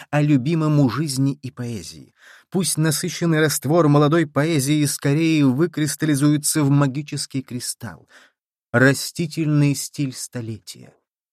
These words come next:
Заходите в сайт, господа. Не стесняйтесь грязной обуви,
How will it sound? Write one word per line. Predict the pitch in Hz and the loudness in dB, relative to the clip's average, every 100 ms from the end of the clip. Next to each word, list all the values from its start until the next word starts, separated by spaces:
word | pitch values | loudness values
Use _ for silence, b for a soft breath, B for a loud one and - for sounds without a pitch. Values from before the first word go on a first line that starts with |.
| _ | _
Заходите | 98 117 135 139 131 147 147 | 0 0 2 2 0 0 -2
в | - | -2
сайт, | - 143 127 82 - | -4 -2 -4 -6 -12
господа. | 170 113 - 80 71 - _ B B | -6 -6 -6 -12 -16 -20 _ B B
Не | 135 151 147 | 4 4 4
стесняйтесь | - 151 - 113 123 127 135 123 | 0 -2 -2 -2 0 0 0 -2
грязной | 117 131 117 120 - | 2 2 2 -2 -4
обуви, | 135 98 95 104 | -6 -6 -8 -8